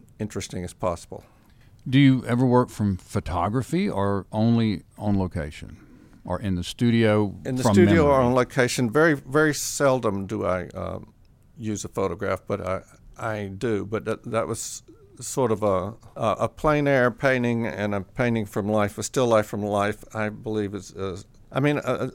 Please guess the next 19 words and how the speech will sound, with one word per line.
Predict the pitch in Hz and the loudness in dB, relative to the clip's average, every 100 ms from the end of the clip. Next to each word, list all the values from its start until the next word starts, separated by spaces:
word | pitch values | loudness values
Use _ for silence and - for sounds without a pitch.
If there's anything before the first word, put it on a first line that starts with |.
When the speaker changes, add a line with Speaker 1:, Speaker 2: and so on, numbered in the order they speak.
| - | -10
Speaker 1:
photography | 147 170 170 147 147 | 0 4 4 4 0
is | 131 | 0
a | 120 | -2
tool, | - 165 123 107 | 2 4 6 4
as | 98 | 2
they | 101 | 0
always | 101 98 95 101 | 2 2 0 -4
say, | 104 101 | -2 -2
and | 107 107 | 0 -2
you | 110 | -4
can, | 117 113 - | -6 -6 -6
you | 143 | -6
can | - 143 | -4 -2
get | 147 131 | -2 -2
a | |
great | 131 131 - | 0 0 0
painting | 127 120 117 | -2 -2 -2
from | 113 120 110 | -4 -4 -6
f-, | 107 - | -8 -16